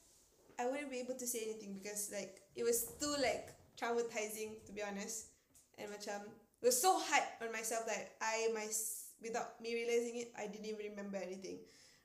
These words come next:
something that I didn't like, one thing is because kita orang katil dah satu, okay, kita orang sebenarnya ada satu dorm kan. Satu dorm boleh ada dua ke tiga bay. Bay is like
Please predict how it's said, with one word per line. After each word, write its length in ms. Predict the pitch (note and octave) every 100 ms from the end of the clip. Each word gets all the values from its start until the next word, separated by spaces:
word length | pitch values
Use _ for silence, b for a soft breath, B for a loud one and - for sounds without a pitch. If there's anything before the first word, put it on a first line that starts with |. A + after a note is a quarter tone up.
| B _ _ -
something 560 | - C#4 C#4 D#4 D#4+ D#4+
that 160 | - A#3+
I 80 |
didn't 320 | A#3 C#4 D4 D4+
like, 320 | D#4+ - - -
one 240 | B3+ C4
thing 240 | C4 C4
is 160 | A#3 A#3
because 320 | A3+ A3 G#3+ - -
kita 160 | A#3
orang 320 | A3+ A#3+ C#4 D4 - - _ _ _ _ _ -
katil 400 | A3+ A3+ C4 C#4 - - - A3+
dah 80 |
satu, 480 | G#3+ A3 A3 A3+ G#3+
okay, 160 | G3 G3
kita 160 | B3
orang 80 | C4+
sebenarnya 280 | B3+ A#3+ C#4 C#4+ - _ _ _ _ _ -
ada 200 | G#3 G3+ G3+
satu 320 | G3+ G3+ A#3
dorm 240 | G3 G#3+
kan. 140 | G#3+ D3+ - - b b b b b b b b
Satu 320 | - B3+ B3 C4
dorm 240 | C#4+ C4+
boleh 80 | A#3+
ada 300 | A3 G#3+ A#3 A3+ - - _
dua 400 | A3 A#3+ B3+ B3+
ke 80 | B3+
tiga 400 | B3 G#3 G#3+ G#3+ G3+
bay. 320 | F#3 - - - _
Bay 320 | G3 B3+ B3
is 160 | A3 A3
like 240 | G3+ F#3+